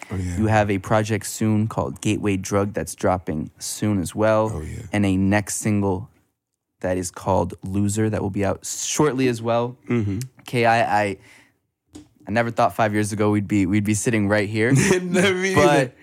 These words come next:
Speaker 2: you know, I'm, uh, I'm very, very happy that we
Speaker 1: But
Speaker 2: made it
Speaker 1: I
Speaker 2: happen.
Speaker 1: always, but I always knew you'd end up at a show. I always knew, like, I would, like, look in the crowd and be like,
Speaker 2: Yes, sir.
Speaker 1: "Felix."
Speaker 2: And I, and it won't be my last.
Speaker 1: Nah, bro.
Speaker 2: Um,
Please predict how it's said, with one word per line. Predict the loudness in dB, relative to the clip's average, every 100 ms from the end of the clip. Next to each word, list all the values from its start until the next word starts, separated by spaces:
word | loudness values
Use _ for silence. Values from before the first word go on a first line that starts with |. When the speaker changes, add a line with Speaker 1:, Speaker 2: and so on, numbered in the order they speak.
| -4
Speaker 2:
you | 0
know, | 2 4 2
I'm, | 0 0 0 -2
uh, | -2 0 2 0 0
I'm | 0
very, | 2 2
very | 2 2
happy | 2 2 2
that | 2
we |
Speaker 1:
But | 4 4
Speaker 2:
made |
it | 4
Speaker 1:
I | 4
Speaker 2:
happen. | 4
Speaker 1:
always, | 4 2 0
but | -4 -4
I |
always | 0 0 0 0
knew | 0
you'd | -2 -2 -4
end | -6
up | -6
at | -8
a | -8
show. | -10 -12 -16 _ _ _ _ _ _ _ _ -6
I | -2
always | 0 0
knew, | 0
like, | -2 -4 -6
I | -6
would, | -6
like, | -8 -8
look | -10 -8
in |
the | -8
crowd | -8 -10
and | -10
be | -14 -18
like, | -20 -20 _ _ -12
Speaker 2:
Yes, | -8
sir. | -4 -6
Speaker 1:
"Felix." | -4 -2
Speaker 2:
And | 0 0
I, | -2 0 0 -2
and | -4
it | 0
won't | 0
be | 2
my | 2
last. | 4 2 0 -8 -18 -20 -8
Speaker 1:
Nah, | -4 2 4 6 4
bro. | 2
Speaker 2:
Um, | -2